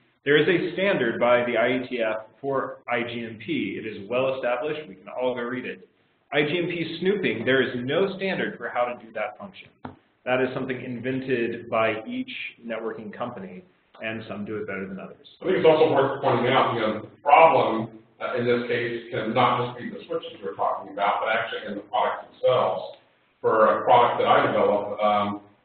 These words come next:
Speaker 2: I implemented streaming A C N in it a couple of years ago. It's been working great, no issues, and I recently had started doing testing with an auto-managed network and discovered it wasn't working. And, and I dug into it, and I dug down deep, and I actually found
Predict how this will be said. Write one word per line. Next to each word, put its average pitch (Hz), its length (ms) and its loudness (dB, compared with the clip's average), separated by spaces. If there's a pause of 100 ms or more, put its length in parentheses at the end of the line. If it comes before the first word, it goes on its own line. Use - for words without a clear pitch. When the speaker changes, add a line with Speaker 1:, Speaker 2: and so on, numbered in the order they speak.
(160)
Speaker 2:
I 107 320 2
implemented 113 480 -2
streaming 107 240 -2
A 104 120 0 (120)
C 101 100 -4
N 104 80 0 (140)
in - 0 -
it 104 180 0 (140)
a - 20 -
couple - 240 -6
of 95 60 -12
years 101 240 -6
ago. - 480 0
It's - 80 -20
been - 180 -8
working - 380 -10
great, 175 320 0
no - 160 -4
issues, 123 500 -6
and - 80 -10
I - 220 -4
recently 104 480 -12
had 101 160 -12
started 104 320 -4
doing 98 320 -4 (240)
testing 120 400 0
with 104 100 -2
an 101 60 -2
auto-managed 101 680 4
network - 540 -4 (400)
and 113 400 -4
discovered 123 320 4
it 123 80 2
wasn't - 240 2
working. - 480 -4 (400)
And, 113 520 2
and 113 120 -2
I 104 160 2
dug 104 240 4
into 117 340 -2
it, 120 80 2
and 110 80 -2
I 104 160 -2 (140)
dug - 180 0
down 98 320 -4
deep, - 160 -6
and - 80 -4
I 107 80 -2
actually - 400 -2
found - 460 -2